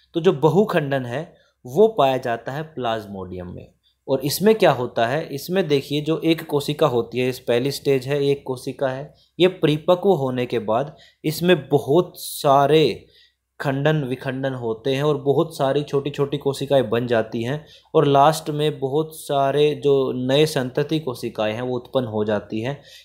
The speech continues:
यहाँ पर जो ओरिजिनल कोशिका थी, जो सबसे पहले वाली कोशिका थी,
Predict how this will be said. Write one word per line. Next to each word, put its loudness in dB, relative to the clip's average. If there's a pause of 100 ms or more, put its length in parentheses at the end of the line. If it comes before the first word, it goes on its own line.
यहाँ 4
पर 6
जो 0
ओरिजिनल 2
कोशिका -4
थी, -8
जो -6
सबसे -2
पहले 2
वाली 6
कोशिका -4
थी, -10